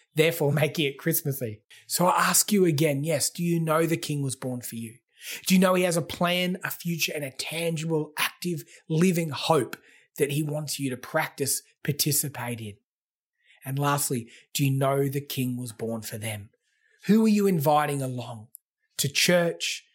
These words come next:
into your life? Who are you inviting that is gonna get close enough to you so that you can witness to them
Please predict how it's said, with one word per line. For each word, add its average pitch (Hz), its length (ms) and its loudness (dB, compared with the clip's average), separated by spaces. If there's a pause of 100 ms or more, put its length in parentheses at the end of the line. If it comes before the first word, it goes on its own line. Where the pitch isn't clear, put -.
(200)
into 143 260 -2
your 127 180 -2
life? 147 580 0 (240)
Who 214 80 6
are 226 40 6
you 233 160 6
inviting 185 560 4
that 147 120 -2
is 147 160 -4 (180)
gonna 175 160 2
get 151 140 0
close 208 400 4
enough 165 260 0
to 151 120 -4
you 139 220 2 (120)
so - 160 2
that 151 180 2
you 160 120 -2
can 135 240 -2
witness 160 460 0
to - 160 -6
them 123 340 -2